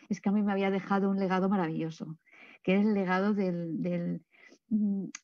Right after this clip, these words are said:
de esa sabiduría de guardiana, ¿no? De la naturaleza y de los alimentos y de los buenos valores y de las buenas tradiciones que, que seguiré, seguiré cumpliendo,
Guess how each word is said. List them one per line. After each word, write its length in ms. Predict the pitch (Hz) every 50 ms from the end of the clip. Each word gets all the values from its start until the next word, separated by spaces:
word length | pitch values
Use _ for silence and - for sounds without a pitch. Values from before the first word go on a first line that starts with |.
| _ -
de 380 | - 214 214 190 180 190 190
esa 180 | 196 180 226 233
sabiduría 580 | 220 - 226 208 214 196 190 196 214 202 175 170
de 80 | 175
guardiana, 580 | 170 175 175 175 160 190 180 175 165 165 160 160
¿no? 160 | 175 233 277
De 160 | 233 196 180
la 120 | 170 180 175
naturaleza 880 | 175 175 170 - 185 180 175 175 175 180 175 - - 180 180 175 175 - _ _ _ -
y 80 | 208
de 100 | 196 190
los 180 | 180 180 175 190
alimentos 640 | 175 175 180 170 185 180 175 165 - 175 180 - 196
y 40 |
de 120 | 175 180 170
los 180 | 175 175 165
buenos 280 | 165 202 208 214 226 202
valores 580 | 214 196 190 190 185 185 190 185 190 - - _ _ _ - - _ -
y 100 | - 190
de 100 | 185 185
las 160 | 180 180 165
buenas 300 | 175 180 180 180 180 -
tradiciones 640 | - 190 180 170 170 160 - 185 180 180 180 185 180
que, 480 | - - - 180 175 170 165 165 160 160 _ _ _ _ _ _ -
que 440 | - 185 170 170 165 160 156 156 - 175 - _ _ _ _ _ _ - 160
seguiré, 800 | 156 - - 185 175 175 165 170 165 170 165 165 165 165 180 165 _ _ _ _ _ _ _ _ _ _ _ _ _ _
seguiré 800 | - 175 - 233 196 180 180 185 175 180 175 170 175 175 175 175
cumpliendo, 640 | - 226 196 190 214 196 190 180 175 170 165 165 165